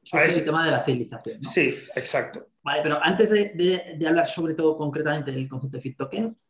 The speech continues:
Speaker 1: eh, joder, ¿qué es una criptomoneda? ¿Qué, qué, qué, qué es esto? O sea, ¿qué, qué es esto en la cadena de bloques? ¿Y qué es toda esta
Speaker 2: Bueno, es
Speaker 1: movida
Speaker 2: complicado,
Speaker 1: que
Speaker 2: yo no soy
Speaker 1: estamos
Speaker 2: súper
Speaker 1: escuchando?
Speaker 2: experto en esto, eh, pero
Speaker 1: Sí,
Speaker 2: bueno,
Speaker 1: pero algo
Speaker 2: podríamos
Speaker 1: muy, muy
Speaker 2: decirte
Speaker 1: sencillo de cómo,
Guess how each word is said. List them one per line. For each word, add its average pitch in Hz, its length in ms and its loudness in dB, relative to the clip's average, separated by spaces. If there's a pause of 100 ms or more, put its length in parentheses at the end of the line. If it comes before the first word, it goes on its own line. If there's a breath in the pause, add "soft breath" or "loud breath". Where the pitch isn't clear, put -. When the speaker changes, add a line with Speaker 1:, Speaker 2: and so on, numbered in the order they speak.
(180)
Speaker 1:
eh, 123 460 -4 (260)
joder, - 340 -6 (240)
¿qué 165 100 -2
es - 100 -2
una 143 160 -4
criptomoneda? 117 580 -6
¿Qué, - 220 -12
qué, - 160 -20 (100)
qué, - 380 -18
qué 185 160 4
es - 100 0
esto? - 260 -10
O - 640 -20
sea, - 260 -4
¿qué, 170 200 0
qué 202 60 0
es 190 80 -2
esto 170 180 0
en 160 180 10
la 143 100 -4
cadena 147 280 4
de 131 80 2
bloques? 156 320 0
¿Y 131 60 -16
qué 170 100 -4
es 165 240 -6
toda 160 100 -2
esta 156 180 -2
Speaker 2:
Bueno, 147 200 6
es 156 60 8
Speaker 1:
movida 190 80 8
Speaker 2:
complicado, 165 260 6
Speaker 1:
que 156 60 8
Speaker 2:
yo 170 40 6
no 170 60 6
soy 185 100 6
Speaker 1:
estamos - 60 2
Speaker 2:
súper 165 180 4
Speaker 1:
escuchando? 160 220 2
Speaker 2:
experto 139 140 0
en 156 60 0
esto, 127 400 -4
eh, 127 340 -4
pero 139 140 2
Speaker 1:
Sí, 165 40 8
Speaker 2:
bueno, 185 120 10
Speaker 1:
pero 165 120 8
algo - 80 6
Speaker 2:
podríamos 226 260 10
Speaker 1:
muy, 226 60 8
muy 185 160 4
Speaker 2:
decirte 208 120 6
Speaker 1:
sencillo 226 340 6
de 196 120 4
cómo, 170 160 -4